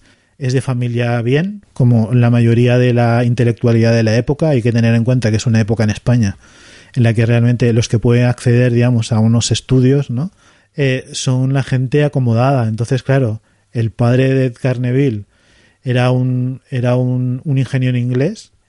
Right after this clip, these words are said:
eh, y su madre era, era condesa. De hecho, el, el,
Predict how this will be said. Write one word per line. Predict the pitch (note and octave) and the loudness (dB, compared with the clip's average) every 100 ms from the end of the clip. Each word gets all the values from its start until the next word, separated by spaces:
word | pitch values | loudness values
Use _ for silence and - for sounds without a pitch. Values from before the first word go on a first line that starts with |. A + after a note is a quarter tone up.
| _ | _
eh, | D3 B2+ B2 A#2 A2+ - | -4 -2 0 -2 -4 -6
y | D3+ | -8
su | - B2+ | -4 -2
madre | A#2+ B2 C3 D3+ E3 | 0 0 2 0 -2
era, | B2+ B2 C3+ C#3 A#2+ | -4 -4 -2 -4 -6
era | B2+ A#2+ | -8 -8
condesa. | B2+ G#2+ B2 F#3 A2 G2+ _ - - - _ _ | -8 -6 -4 -6 -8 -16 _ -20 -20 -20 _ _
De | - A#2 | -2 0
hecho, | A#2 C#3 C#3 - | 2 0 0 0
el, | C#3+ B2+ A#2+ A#2+ A2+ G#2+ A#2 - | -2 0 2 0 0 -2 -4 -2
el, | B2+ A#2 A2+ A2 G#2 | 0 2 2 0 -2